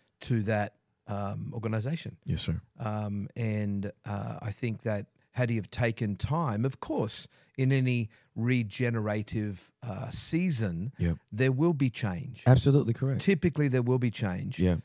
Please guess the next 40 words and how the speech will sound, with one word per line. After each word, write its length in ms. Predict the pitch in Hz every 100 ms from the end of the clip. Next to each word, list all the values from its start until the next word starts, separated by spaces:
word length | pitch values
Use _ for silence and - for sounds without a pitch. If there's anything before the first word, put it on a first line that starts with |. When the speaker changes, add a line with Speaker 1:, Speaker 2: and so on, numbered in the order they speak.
| _
Speaker 1:
But 100 | -
it's 180 | 117 -
not 200 | 135 127
what 320 | 113 107 139 147
happens, 500 | 120 104 - 104 101
but 140 | 123
how 280 | - 107 101
it 60 | 98
occurs. 540 | - - 90 - -
Speaker 2:
Absolutely 460 | 90 85 - 82 -
Speaker 1:
And 140 | 123 76
the 40 |
Speaker 2:
correct. 60 | 76
Speaker 1:
dignity 540 | 131 123 135 123 135 120
and 120 | 101
value 480 | 92 113 117 98 92
that's 220 | 90 -
given. 500 | 117 110 98 - -
Speaker 2:
That's 180 | 85 -
right. 160 | 85 76
Speaker 1:
Um, 200 | 113 107 -
and 160 | 127 123
honestly, 420 | 135 143 - 113
Tim, 200 | - 113
it's 120 | 107
a 40 | 104
mistake 420 | 101 - 104 101
I 80 | 98
made. 380 | 98 95 98 110
When 140 | 117
I 80 | 113
became, 580 | 107 - 123 117 113 110
when 120 | 107
I, 220 | 107 101 98 - _
when 120 | 110
I 80 | 104
headed 300 | 92 127 131
out 180 | 120 117
from 160 | - 104
Hillsong, 600 | 117 113 - 107 107